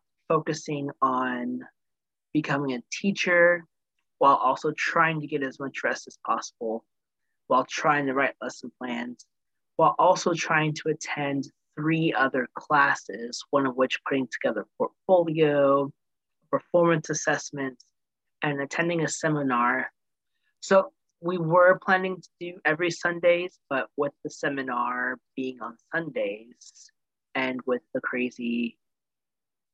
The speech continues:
schedule, it just proved to be a little, the busy schedule won, my friends.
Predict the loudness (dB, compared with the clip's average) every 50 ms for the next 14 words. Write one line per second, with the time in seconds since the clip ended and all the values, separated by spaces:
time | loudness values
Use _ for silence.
0 | _ _ _ _ _ _ _ _ _ _ _ _ _ _ _ _ _ _ _ _
1 | _ _ _ -16 -14 -12 -8 -2 2 2 2 2 2 -2 -2 0 0 -2 -2 -4
2 | _ _ _ _ _ _ _ _ _ _ _ _ _ _ _ _ _ _ _ _
3 | _ _ 4 4 4 4 4 _ -2 2 2 2 2 0 _ -2 2 4 4 4
4 | 4 2 0 2 4 4 4 4 4 2 2 2 4 2 4 4 2 2 2 0
5 | -2 -6 _ _ _ _ -20 -20 _ _ _ _ _ _ _ _ _ _ _ _
6 | _ _ _ _ _ _ _ -4 -4 -2 2 2 2 2 2 0 -2 -2 0 4
7 | 4 4 4 4 0 0 0 0 0 0 0 0 -2 -4 -6 -8 -8 -10 -12 -16
8 | _ _ _ _ _ -12 -10 -10 -10 -6 -4 -2 -2 -2 -2 -4 -6 -8 -8 -10